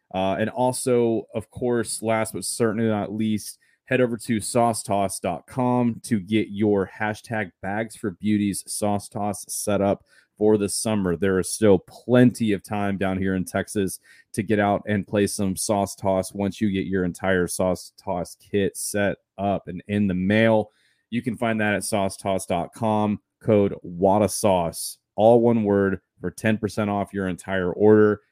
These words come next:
We cannot thank Sauce Toss enough for allowing us to work with them, and hooking us up with a discount code that we can hook you guys, the French fries, the listeners, the supporters up with. Uh,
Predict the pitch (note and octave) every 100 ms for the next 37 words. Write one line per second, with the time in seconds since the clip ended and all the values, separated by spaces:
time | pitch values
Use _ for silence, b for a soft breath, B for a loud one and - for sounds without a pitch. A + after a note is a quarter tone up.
0 | _ - G2+ - - B2 A#2 G#2 - A2
1 | G#2+ - _ _ - G2+ G2 - G2 F#2+
2 | G2 F#2+ G2 - - _ _ _ G#2 G2
3 | F#2 F#2 F#2+ F#2+ G#2 A2 G#2+ G2 - F#2
4 | A2+ A2+ A2+ G2+ A2 G#2+ G#2 G2+ _ _
5 | F2+ F#2 F2+ F2 A2 G2+ G2+ F#2+ - G#2
6 | G#2+ G2 F#2 E2 G#2+ - G#2+ G2+ - G#2
7 | G2+ G2 - F#2+ E2+ G#2 A#2+ A#2 G2+ G2+
8 | - F2+ G2+ F#2 F#2 F2 E2+ - E2+ A2
9 | G2+ - G2 F#2+ F#2 F#2 F#2+ F#2+ G#2 F#2+
10 | F#2 F2+ F#2 - F#2 - G2+ F#2+ F2+ F2
11 | - F#2+ F2+ E2+ _ b b b - F#2+
12 | F#2+